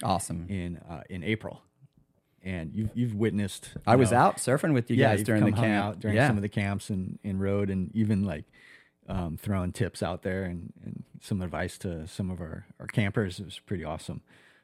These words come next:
Speaker 2: But yeah, just, that just kinda remind me we're gonna have, you know, f-,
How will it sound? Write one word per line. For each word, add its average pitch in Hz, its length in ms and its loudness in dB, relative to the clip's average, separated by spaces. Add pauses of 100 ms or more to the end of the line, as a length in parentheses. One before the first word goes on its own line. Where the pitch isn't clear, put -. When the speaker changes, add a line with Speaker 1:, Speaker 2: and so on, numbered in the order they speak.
Speaker 2:
But 98 160 4
yeah, 101 180 8
just, - 300 -4
that 90 280 -4
just - 160 -14
kinda 95 160 0
remind 95 280 -2
me 90 220 -4 (300)
we're 90 260 -8
gonna 87 200 -8
have, 82 380 -4 (180)
you 104 80 -4
know, 85 120 -4
f-, - 280 -16